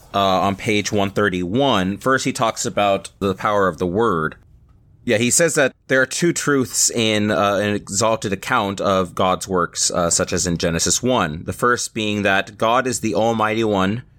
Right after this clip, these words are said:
who has but to speak and all things leap into being, whose word is law, whose voice is power. The second thing is that God works deliberately,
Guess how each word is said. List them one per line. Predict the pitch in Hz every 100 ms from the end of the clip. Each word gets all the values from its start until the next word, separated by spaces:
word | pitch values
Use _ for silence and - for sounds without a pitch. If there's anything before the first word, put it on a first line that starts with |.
| _ - _ _ -
who | 127
has | 113 127 120
but | - 120
to | -
speak | 101 - 139 139 135 - - -
and | 95
all | 101 113
things | 117 110 92
leap | 98 101
into | 104 92 90
being, | 107 110 107 107
whose | 101 90
word | 92 87
is | 82 -
law, | 95 113 98 73
whose | 82 101 92
voice | 85 85 90
is |
power. | - - 127 120 90 50 - _ _ _ _ _
The | -
second | - 139 131 107
thing | 95 95
is | 92 95 95
that | 95
God | 95 98
works | 95 92 -
deliberately, | - 95 120 131 107 - 80 76 -